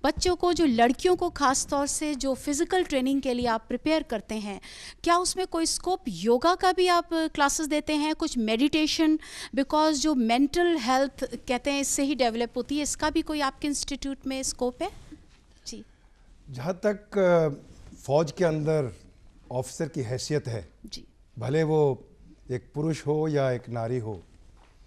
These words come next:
Speaker 2: उनको पूर्ण रूप से शारीरिक स्वास्थ्य जो है, उनके लिए बहुत अनिवार्य है। और
Speaker 1: जी।
Speaker 2: इसके लिए केवल फिजिकल ट्रेनिंग ही पर्याप्त नहीं है।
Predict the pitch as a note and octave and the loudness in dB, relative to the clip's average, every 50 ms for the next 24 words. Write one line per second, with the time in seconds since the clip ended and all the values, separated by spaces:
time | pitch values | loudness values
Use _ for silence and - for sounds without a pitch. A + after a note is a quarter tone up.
0 | - - - - - E3 E3+ E3 D3+ - F#3+ F#3+ F#3+ F#3+ F#3+ F#3 E3 - - - | -20 -20 -20 -12 -8 -8 -6 -6 -4 2 4 6 6 8 6 4 2 -2 -6 -14
1 | - - - _ _ - E3+ F3+ G3 G#3+ G#3+ G3+ F3+ F#3 G3 F#3+ - - - F3+ | -20 -20 -20 _ _ -2 2 4 6 6 6 6 6 6 6 4 4 2 -2 0
2 | F3 F3 F3 F3 D3+ - - - B2+ C3 C#3 D3+ D3 E3+ D#3 - - - C3+ C3+ | 2 2 2 0 -2 -6 -4 -2 0 2 2 0 0 -2 -4 -6 -10 -8 -4 -4
3 | C3 B2+ - - - D#3 C#3+ A#2+ G#2+ - - - - A#2+ C#3 C3 A#2+ C#3 C#3 C3+ | -4 -4 -6 -10 -6 -4 -4 -4 -6 -10 -18 -20 -12 -8 -6 -4 -4 -2 -4 -4
4 | B2+ A#2+ C#3 C3+ C#3+ C3+ B2+ B2 C3+ C3+ - - - - _ - _ - _ - | -6 -6 -6 -6 -6 -4 -4 -4 -4 -4 -6 -10 -20 -20 _ -20 _ -20 _ -6
5 | C3+ C#3 D3 B2+ A#2+ A#2 A2 A2 F#2+ D#2+ - - - - - - - - - - | -2 -2 0 0 0 -2 -4 -6 -8 -12 -16 -20 -20 -20 -20 -20 -20 -20 -20 -20
6 | - - - - D3+ D#3 F3 F3+ - - G3 F#3+ G3 G3 F#3+ - - - E3+ F3 | -20 -20 -12 0 2 4 4 4 4 6 6 10 10 8 8 6 0 2 6 6
7 | F#3 G3+ A3+ G#3 E3+ C3 A2+ - - - - _ - _ - D3 D3 E3 F3+ G3+ | 8 8 8 6 6 2 -2 -8 -16 -20 -20 _ -20 _ -6 -4 -2 -2 2 2
8 | G3 F#3 C#3+ E3 F3 E3+ F#3 F#3 F3 E3+ D#3 C3+ - - _ _ _ _ - - | 0 0 2 0 0 0 0 0 0 -2 -2 -4 -6 -16 _ _ _ _ -12 -4
9 | C#3 C#3 C3 B2+ - - A2+ A2 A#2+ A#2+ A#2 C#3 | 0 0 0 0 -2 -6 -8 -6 -6 -6 -8 -8